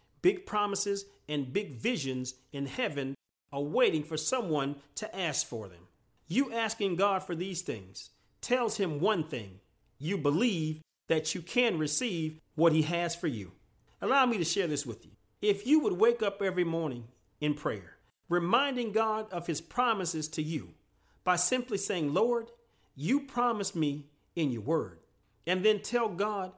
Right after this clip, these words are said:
what he's promised you in his word. For example, "Father God, you promised me in your word. You had a plan to prosper me, not to harm me, a plan to give me hope and a future.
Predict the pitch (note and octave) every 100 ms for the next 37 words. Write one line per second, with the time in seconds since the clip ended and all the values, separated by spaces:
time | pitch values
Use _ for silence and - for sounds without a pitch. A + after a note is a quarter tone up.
0 | _ _ - G3+ G3 G3+ - B3 B3 A#3
1 | - G#3 G#3+ A3 G#3+ B3 B2 F#2 _ _
2 | _ _ _ - A#3+ A3+ G3 G#3 D#3+ G#2
3 | - _ _ - C4 A#3+ G#3+ A3+ A3+ F3+
4 | F#3+ - B3 A#3+ A#3 A3 A3 G#3+ G3+ G3+
5 | C#3 F#2+ F2 _ _ - G#3+ G#3+ G3+ C#3+
6 | - - A#3+ A#3 A3+ F3+ D#3+ - F#3+ D#3+
7 | - A#2 F#2+ F#2+ _ _ D3 A3 A#3 E3+
8 | D3 G#3 F3+ C3 G2+ G#2+ _ _ D#3+ D#3+
9 | B3 B3+ A#3+ F#3+ G3+ F3 D#3+ D3 A#3 A#3+
10 | - _ _ - F#3 D3+ - A3 - -